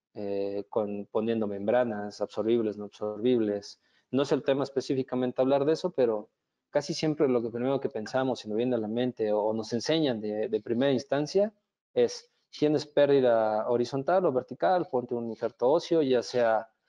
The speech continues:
autólogo o no, ya sea particulado en bloque, ya sea con membrana, absorbible, no absorbible,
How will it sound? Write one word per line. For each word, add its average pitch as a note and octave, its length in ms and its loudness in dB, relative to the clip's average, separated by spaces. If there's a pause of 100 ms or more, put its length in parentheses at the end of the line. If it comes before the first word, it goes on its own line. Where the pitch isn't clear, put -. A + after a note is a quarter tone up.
(260)
autólogo D3 800 4
o G#2+ 40 -4
no, E3+ 520 0
ya A#2 180 2
sea A2+ 260 -4
particulado A#2 800 -2
en G#2+ 100 -6
bloque, C#3 560 2
ya B2 140 0
sea - 220 -6
con A2 180 -8
membrana, A#2 800 -2
absorbible, A2+ 500 -4
no A2 80 -10
absorbible, A#2 720 0